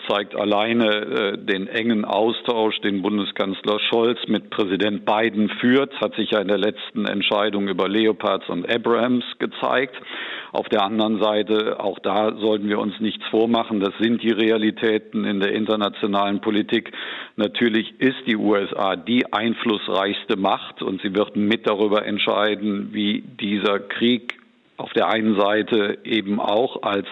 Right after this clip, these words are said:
Selbstverteidigung der Ukraine geführt wird, auf der anderen Seite aber auch, dass wir alle anderen Weiterungen verhindern. Und da bin ich sehr froh, dass wir im Weißen Haus in Washington jemand sitzen haben, der begriffen hat,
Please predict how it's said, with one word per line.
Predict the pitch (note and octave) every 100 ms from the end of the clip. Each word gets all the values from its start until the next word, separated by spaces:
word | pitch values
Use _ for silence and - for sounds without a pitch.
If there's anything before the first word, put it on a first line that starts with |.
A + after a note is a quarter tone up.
| -
Selbstverteidigung | - G2+ A2+ - A#2+ B2 A#2 A#2 A#2 G#2+
der | G#2 -
Ukraine | - - G#2 A2+ A#2
geführt | A#2+ - B2 A#2+
wird, | A#2+ - - - - -
auf | G#2+ G#2+
der | A#2 G2+
anderen | G#2 G#2+ G#2+ G2
Seite | G#2 G#2+
aber | G#2+ G2+ G#2
auch, | G#2 G#2 G#2+ -
dass | A#2 A2+
wir | A2 G#2+ -
alle | A2+ A2 -
anderen | B2+ D3+ C3+ A2+ G2
Weiterungen | G2 G#2+ A2+ A2+ G#2+ A2+ A2 A2 - -
verhindern. | A2 A#2 C3 B2+ A2+
Und | G#2 F#2+
da | G2+
bin | G#2 G#2
ich | F#2+
sehr | G#2+ A2+
froh, | - A2 A2
dass | A2 G2+ -
wir | G2 G2+ G2 F#2 - - - -
im | - A2+ G#2
Weißen | G2 G2+ - A2
Haus | F#2+ G2+ A2 A2 -
in | B2 A2+
Washington | G#2+ G2+ A#2 A2+ G2+ A#2
jemand | G2+ G#2 G#2 F2+
sitzen | A2 - B2
haben, | A2 A2 G2+
der | G2+
begriffen | G2 G2 B2+ D3 A#2 F2+
hat, | G2+